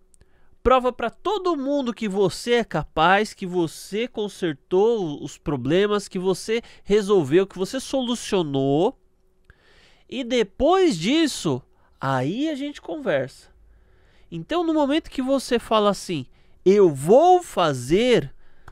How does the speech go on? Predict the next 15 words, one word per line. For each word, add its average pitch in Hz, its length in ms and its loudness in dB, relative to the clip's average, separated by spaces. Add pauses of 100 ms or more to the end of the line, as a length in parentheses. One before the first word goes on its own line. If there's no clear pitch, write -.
(360)
você 269 300 -4
já 285 100 0
perdeu 269 280 -4
toda 262 220 -6
a - 20 -6
sua 302 160 -10
credibilidade, 277 840 -4 (300)
né? 160 160 -2
Igual 151 240 0
tem 233 140 -8
um 247 80 -8
amigo 220 280 -10
meu 202 200 -4
aqui 190 260 -10
que, 254 240 -16